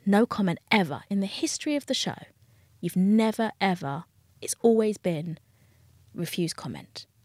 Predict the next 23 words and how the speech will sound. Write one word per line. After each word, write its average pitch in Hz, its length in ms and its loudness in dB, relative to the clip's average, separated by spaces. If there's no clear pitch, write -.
But - 100 -12
you 190 140 0
wanna 233 200 0
comment 226 400 0
on 147 180 -4
this?" - 440 -4
Like, - 200 -16
that, 262 220 2
that's 262 320 2
confirming 254 920 2
that, - 140 0
how 294 260 2
am 339 80 0
I 330 80 2
gonna 294 200 2
get 262 160 4
an 240 100 2
independent 226 960 0
investigation 202 720 2
into 170 200 -4
what's - 180 -2
happened 175 600 -4
when 185 540 0